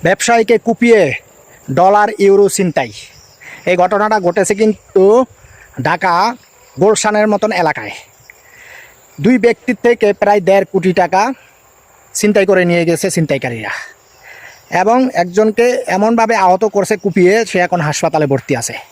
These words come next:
গুলশানের মতন এলাকায় যদি ছিনতাইকারীরা এভাবে ছিনতাই করে, তাহলে আপনি অন্য অন্য সাইডে কীভাবে মানুষ নিরাপত্তায় চলবে? সরকারের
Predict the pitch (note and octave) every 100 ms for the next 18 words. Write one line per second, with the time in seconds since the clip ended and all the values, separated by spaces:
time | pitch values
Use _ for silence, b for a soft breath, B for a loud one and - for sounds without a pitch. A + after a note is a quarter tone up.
0 | - - B B B B C#3+ A#3 A#3+ B3
1 | C4 B3+ B3+ G3 G3+ G#3+ G#3 G#3+ A#3+ -
2 | G3 G#3+ G#3 G#3 G#3+ G3+ F3+ F#3+ G#3+ E3
3 | E3+ F3+ E3 C#3+ D#3+ G3+ A3+ A3 E3+ D3+
4 | E3 F3+ F3 D3+ - D#3+ E3+ G#3 A#3+ b
5 | b b F#3+ A#3+ A#3+ A#3 - G3 G3 G3
6 | F3 E3+ F#3 F#3+ F3+ E3+ D#3+ D#3 D3+ E3
7 | F3 E3+ - D3+ F3+ E3+ - - C3+ B2+
8 | A2 - - B B B - D#3+ - G3+
9 | G#3